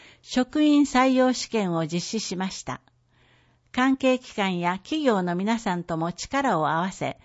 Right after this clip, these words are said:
不安定な就労状態にある方の正規雇用化や、長期にわたり無業状態にある方の社会参加を支援し、就労を通じて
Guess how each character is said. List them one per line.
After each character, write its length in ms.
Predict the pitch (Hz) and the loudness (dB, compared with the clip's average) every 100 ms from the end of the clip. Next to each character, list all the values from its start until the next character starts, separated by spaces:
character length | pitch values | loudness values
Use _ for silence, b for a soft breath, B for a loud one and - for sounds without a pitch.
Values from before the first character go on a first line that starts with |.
| b b | b b
不 180 | _ 247 | _ 0
安 180 | 262 254 | 2 2
定 220 | 202 180 | 0 -2
な 120 | 180 | -2
就 320 | 190 - 233 | -2 0 2
労 240 | 226 226 220 | 4 2 2
状 240 | 226 208 | 0 0
態 260 | 196 180 180 | 0 -2 0
に 140 | 190 | -2
あ 80 | 202 | -2
る 100 | 185 | -4
方 300 | 180 175 180 | -6 -4 -2
の 200 | 160 160 b b | -2 -4 b b
正 280 | - 294 302 | -8 0 0
規 160 | 269 170 | 0 -6
雇 160 | 180 | -2
用 240 | 180 185 180 | 0 0 -2
化 160 | 180 | -4
や、 240 | 175 165 - b b b | -2 -4 -6 b b b
長 240 | - 262 254 | 0 2 2
期 140 | 214 | 0
に 120 | 196 | -2
わ 120 | 185 190 | -2 -2
た 160 | 202 | -2
り 240 | 180 185 b b | -2 -4 b b
無 160 | 190 220 | -4 2
業 220 | 285 285 | 2 2
状 260 | 277 269 | 4 2
態 240 | - 185 180 | 2 -2 0
に 120 | 185 | 0
あ 80 | 208 | -2
る 100 | 185 | -2
方 280 | 170 180 170 | -6 -4 -2
の 200 | 156 160 | -4 -4
社 200 | - 196 | -8 -4
会 240 | 247 262 | 0 -2
参 300 | - 262 226 | 0 -2 0
加 160 | 170 156 | -2 -2
を 80 | |
支 220 | 165 - 214 | -4 -2 0
援 240 | 202 165 | 0 -2
し、 340 | - 151 156 b b b b | -6 -8 -8 b b b b
就 320 | - 302 302 | -2 0 4
労 220 | 294 269 | 4 6
を 120 | 262 | 4
通 260 | 262 262 233 | 2 0 0
じ 140 | 180 | 0
て 240 | 175 160 | -4 -4